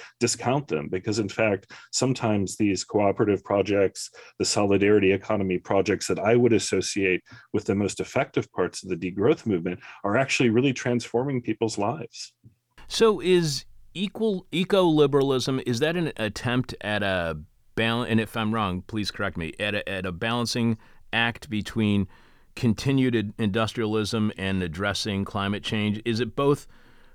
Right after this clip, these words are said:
Speaker 2: pro-industrialism and anti-climate change, uh, uh, uh,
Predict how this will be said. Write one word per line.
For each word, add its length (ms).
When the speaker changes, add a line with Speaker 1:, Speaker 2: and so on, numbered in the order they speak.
Speaker 2:
pro-industrialism 1200
and 120
anti-climate 1000
change, 520
uh, 180
uh, 80
uh, 100